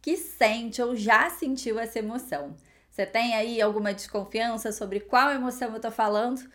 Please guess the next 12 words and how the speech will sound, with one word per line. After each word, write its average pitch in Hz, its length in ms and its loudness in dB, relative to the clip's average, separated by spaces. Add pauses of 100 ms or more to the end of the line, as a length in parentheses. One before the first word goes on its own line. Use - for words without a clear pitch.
(400)
Sobre 202 400 -4
a 196 160 0
inveja. 175 1400 0
Já 196 280 -2
quero 254 480 -2
começar 226 500 0
esse 214 140 -6
episódio 190 640 0
aqui - 260 -8
te - 140 -14
perguntando: 202 1000 -2 (320)
você 285 600 2